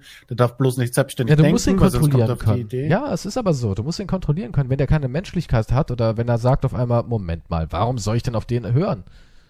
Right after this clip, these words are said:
Speaker 2: Ich kann ja einfach, keine Ahnung, in einer halben Stunde habe ich hier eine Vorstadt platt gemacht.“ Wie willst du den noch aufhalten? Das wäre, als würdest du, ja, keine Ahnung, deinen eigenen Tod zusammen konstruieren.
Speaker 1: Ja, du bl-, das, ja, du kannst den ja auch nicht erziehen.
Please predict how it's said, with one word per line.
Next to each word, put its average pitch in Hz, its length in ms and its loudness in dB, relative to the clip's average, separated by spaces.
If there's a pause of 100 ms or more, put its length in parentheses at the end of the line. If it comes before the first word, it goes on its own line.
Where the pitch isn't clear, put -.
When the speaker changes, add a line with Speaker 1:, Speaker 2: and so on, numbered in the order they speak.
(140)
Speaker 2:
Ich - 160 -10
kann 143 140 4
ja 139 120 4
einfach, 143 320 2 (140)
keine 131 180 2
Ahnung, 127 400 -2 (880)
in 101 80 -6
einer 107 80 6
halben 139 160 4
Stunde 143 220 0
habe 143 140 4
ich - 80 -4
hier 135 220 4
eine 131 100 -2
Vorstadt - 640 -2
platt 104 240 0
gemacht.“ 95 420 -4 (580)
Wie 202 100 -2
willst 196 180 0
du 156 40 2
den 143 80 2
noch 127 120 0
aufhalten? 110 560 -2 (280)
Das 120 160 -2
wäre, 165 80 6
als 156 160 2
würdest 175 260 -4
du, 175 160 0 (460)
ja, 170 160 4 (200)
keine 170 200 4
Ahnung, 160 260 0
deinen 127 160 0
eigenen 151 680 -2
Tod 165 260 -2
zusammen 95 640 -4 (220)
konstruieren. 87 640 -4 (640)
Speaker 1:
Ja, 127 80 -8
du 123 80 -2
bl-, 131 260 -6
das, 117 140 -6 (180)
ja, 139 160 2
du 120 60 -4
kannst 143 220 -4
den 123 100 -4
ja 120 80 0
auch 117 60 -2
nicht 113 160 -6
erziehen. 107 580 -6